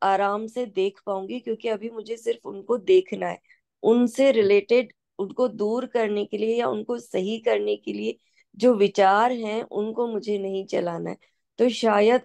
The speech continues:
अब मैं ये थोड़ा आराम के साथ में या, अ,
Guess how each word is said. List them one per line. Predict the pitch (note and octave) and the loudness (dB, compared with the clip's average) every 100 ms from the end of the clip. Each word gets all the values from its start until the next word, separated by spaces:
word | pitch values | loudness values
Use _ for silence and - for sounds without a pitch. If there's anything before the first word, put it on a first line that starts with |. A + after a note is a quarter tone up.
| - | 0
अब | G3+ | -2
मैं | G#3 G#3 | -2 -4
ये | G#3+ G#3 | -2 -4
थोड़ा | G#3 G#3 G3+ G3+ | -4 -4 -4 -4
आराम | - F#3 F#3 F#3+ F#3+ | -2 -2 -2 -6 -8
के | A3 | -10
साथ | G#3 F3+ - | -8 -8 -8
में | F#3+ G3+ - _ _ - | -6 -6 -6 _ _ -2
या, | G#3 G3+ - _ | 2 2 -2 _
अ, | _ | _